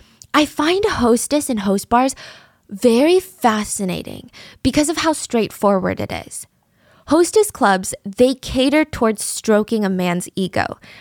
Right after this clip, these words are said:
making men feel like the top dog, the alpha male, the manliest, most impressive man in the world.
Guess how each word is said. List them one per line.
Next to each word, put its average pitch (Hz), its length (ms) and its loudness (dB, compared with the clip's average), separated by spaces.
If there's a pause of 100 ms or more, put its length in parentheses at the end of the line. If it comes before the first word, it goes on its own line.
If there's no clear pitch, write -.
(120)
making 247 540 2
men 190 280 0
feel 202 220 0
like 180 200 -2 (140)
the 190 100 2
top 175 340 -6
dog, - 380 -8 (300)
the 214 260 0
alpha 180 360 0
male, - 280 -8 (220)
the 226 100 6
manliest, 226 720 -2
most 214 220 0
impressive 247 540 -2
man 214 220 -2
in 196 100 -2
the 190 60 -2
world. 175 440 -4